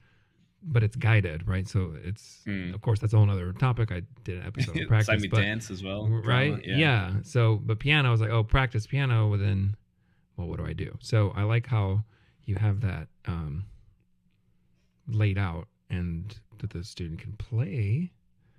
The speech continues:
Speaker 2: Mm.
Speaker 1: piano while they're at home and play along with the backing tracks. I love that too.
Speaker 2: Yeah.
Speaker 1: Yeah.
Speaker 2: And getting the parents involved too. I think it is critical at those beginner stages, particularly with a six, seven, eight-year-old. Get them involved. And so we do,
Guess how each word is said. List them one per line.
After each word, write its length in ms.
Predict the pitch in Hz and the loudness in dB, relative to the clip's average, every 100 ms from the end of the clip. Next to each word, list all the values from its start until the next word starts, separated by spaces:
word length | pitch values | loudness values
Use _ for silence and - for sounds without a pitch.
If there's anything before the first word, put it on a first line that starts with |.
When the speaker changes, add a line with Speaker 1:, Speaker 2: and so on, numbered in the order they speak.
| - | -10
Speaker 2:
Mm. 400 | 95 95 90 107 | -6 -6 -8 -4
Speaker 1:
piano 400 | 110 95 95 120 | 0 2 2 0
while 180 | 170 98 | 0 -2
they're 140 | 92 | -4
at 80 | 87 | -4
home 320 | 95 87 104 | -4 -2 -2
and 120 | 90 | -2
play 140 | - 110 | 0 0
along 200 | 107 98 | 2 0
with 80 | 95 | -4
the 80 | - | -6
backing 380 | 104 104 110 | -2 0 0
tracks. 280 | 113 90 92 | -2 -6 -6
I 60 | 90 | -10
love 260 | 87 90 | -10 -8
that 200 | 92 - - - | -10 -12 -16 -14
too. 260 | - 78 - _ _ _ _ _ _ | -8 -8 -10 _ _ _ _ _ _
Speaker 2:
Yeah. 260 | 95 98 85 | -8 -8 -6
Speaker 1:
Yeah. 240 | - 87 78 110 - | -4 -4 -4 -10 -10
Speaker 2:
And 100 | 139 | -8
getting 180 | 190 180 | -6 -6
the 80 | |
parents 320 | 170 165 170 120 | -8 -8 -8 -8
involved 300 | 98 87 95 | -8 -10 -8
too. 180 | 110 | -10
I 80 | 80 | -8
think 180 | 90 92 | -10 -8
it 80 | 90 | -8
is 160 | 92 | -10
critical 600 | - 95 87 - 85 82 - | -10 -12 -12 -14 -14 -14 -14
at 120 | 76 | -12
those 180 | 80 80 | -12 -12
beginner 320 | 82 82 82 | -12 -12 -14
stages, 460 | - 82 - - | -14 -16 -16 -18
particularly 400 | - - - 85 80 | -18 -16 -12 -10 -10
with 60 | |
a 40 | 80 | -12
six, 300 | - - - | -14 -14 -12
seven, 360 | 80 80 73 - | -12 -10 -12 -12
eight-year-old. 540 | 80 76 78 71 107 - _ _ _ _ _ _ _ _ | -12 -10 -10 -10 -12 -14 _ _ _ _ _ _ _ _
Get 120 | 87 | -12
them 100 | 90 | -10
involved. 480 | 90 80 82 73 95 | -10 -8 -8 -10 -14
And 100 | 82 | -14
so 140 | 87 87 | -10 -8
we 100 | 85 | -8
do, 360 | 90 85 80 | -6 -6 -8